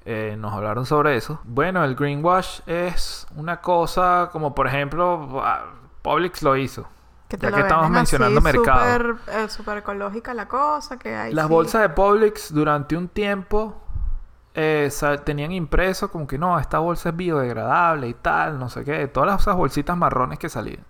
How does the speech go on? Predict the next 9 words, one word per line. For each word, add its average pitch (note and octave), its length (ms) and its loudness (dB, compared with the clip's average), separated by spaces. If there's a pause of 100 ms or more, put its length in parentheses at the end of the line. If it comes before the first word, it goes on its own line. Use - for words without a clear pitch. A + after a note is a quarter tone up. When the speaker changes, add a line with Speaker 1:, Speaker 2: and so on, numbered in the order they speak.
Speaker 1:
Entonces, D#3 800 2
¿qué G3+ 100 0
haces F#3+ 280 0
tú G3+ 140 2
con G3+ 220 -2
el C#3+ 280 -2
greenwash? E3 640 -2
Eh, D3+ 440 4 (220)
ok, D3+ 220 -2